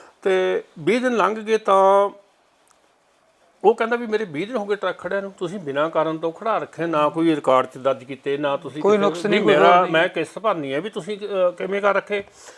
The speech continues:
Speaker 1: ਫਿਰ ਇਹਨਾਂ ਨੇ ਨਾ ਗਲਤ ਐਂਟਰੀ ਪਾ ਕੇ
Speaker 2: ਹੂੰ।
Speaker 1: ਬੈਕਡੇਟ 'ਚ ਗਲਤ ਐਂਟਰੀ ਪਾਤੀ।
Speaker 2: ਅੱਛਾ ਜੀ। ਕੀ
Speaker 1: ਕਿਸੇ
Speaker 2: ਦੋਸ਼ ਕੀ ਬਣਾਤਾ?
Speaker 1: ਵੀ ਅਸੀਂ ਕਬਜ਼ੇ 'ਚ ਲਏ ਸੀ, ਆਪਣੇ ਆਪ ਨੂੰ ਬਚਾਉਣ ਵਾਸਤੇ।
Speaker 2: ਅੱਛਾ।
Speaker 1: ਉਹ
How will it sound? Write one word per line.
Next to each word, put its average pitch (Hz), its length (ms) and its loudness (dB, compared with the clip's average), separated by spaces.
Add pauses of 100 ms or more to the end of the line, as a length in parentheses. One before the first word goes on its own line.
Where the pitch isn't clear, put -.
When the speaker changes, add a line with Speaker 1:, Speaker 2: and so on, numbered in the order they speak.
(120)
Speaker 1:
ਫਿਰ 240 100 4
ਇਹਨਾਂ 254 320 4
ਨੇ 190 200 6
ਨਾ 214 300 4 (300)
ਗਲਤ 226 220 4
ਐਂਟਰੀ 208 280 -2
ਪਾ 147 240 0
ਕੇ 117 200 -12 (280)
Speaker 2:
ਹੂੰ। 143 120 -14 (1160)
Speaker 1:
ਬੈਕਡੇਟ 165 580 4
'ਚ 165 80 -10
ਗਲਤ 160 240 2
ਐਂਟਰੀ 185 260 -4
ਪਾਤੀ। 143 380 -4 (480)
Speaker 2:
ਅੱਛਾ 151 220 -14
ਜੀ। 131 80 -16 (1400)
ਕੀ 156 80 -8
Speaker 1:
ਕਿਸੇ 208 160 0
Speaker 2:
ਦੋਸ਼ 202 240 4
ਕੀ 208 120 -2
ਬਣਾਤਾ? 190 400 -8 (960)
Speaker 1:
ਵੀ 208 100 6
ਅਸੀਂ 233 160 0
ਕਬਜ਼ੇ 208 280 2
'ਚ 226 100 -4
ਲਏ 226 200 2
ਸੀ, 226 180 -14 (220)
ਆਪਣੇ 190 220 0
ਆਪ 202 100 4
ਨੂੰ 208 120 0
ਬਚਾਉਣ 196 280 2
ਵਾਸਤੇ। 190 340 -4 (200)
Speaker 2:
ਅੱਛਾ। 160 300 -14 (400)
Speaker 1:
ਉਹ 262 120 2